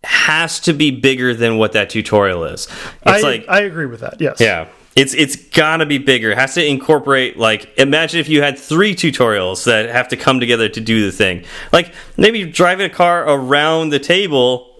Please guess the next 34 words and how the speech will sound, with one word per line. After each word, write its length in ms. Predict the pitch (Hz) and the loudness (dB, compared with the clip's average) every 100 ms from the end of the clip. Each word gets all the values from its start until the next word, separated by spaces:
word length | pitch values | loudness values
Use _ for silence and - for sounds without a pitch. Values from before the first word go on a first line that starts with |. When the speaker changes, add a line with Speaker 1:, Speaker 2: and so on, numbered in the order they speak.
| - | -14
Speaker 1:
is 320 | - 160 151 | 2 4 4
a 100 | 165 | 0
tu-, 160 | 147 165 | -2 -2
you 420 | 156 - 117 143 | -2 -6 -2 0
know, 100 | 123 | 0
can 160 | 120 147 | 0 0
be 80 | 147 | 2
done 220 | 151 151 | 0 -2
in 160 | 131 | -2
one 240 | 123 147 135 | 0 0 0
tutorial. 680 | 139 127 170 151 104 87 - - - - | -2 0 0 2 0 -4 -10 -18 -18 2
But 200 | 143 135 | 2 2
Speaker 2:
Mm-hmm. 140 | 147 - - - | -8 -16 -20 0
Speaker 1:
Now 280 | 131 147 180 | 2 2 2
I 100 | 175 | 0
wanna 220 | 170 165 | 0 0
control 480 | 165 143 - 185 180 | -2 -2 2 2 2
it, 120 | 143 - | -2 -2
and 160 | 123 | 2
maybe 200 | 139 175 | 2 2
I 60 | 180 | 0
want 180 | 175 165 | 0 -2
a 40 | |
friend 320 | - 175 190 | 0 0 2
to 40 | 165 | 0
look 200 | 151 151 | 0 0
at 80 | 143 | -4
the 60 | |
same 260 | 135 160 147 | 0 0 2
thing 240 | 170 180 | 0 0
and 100 | 143 | 0
see 220 | 131 160 156 | -2 0 0
it 140 | - | 0
too. 340 | 190 160 90 | 0 0 -2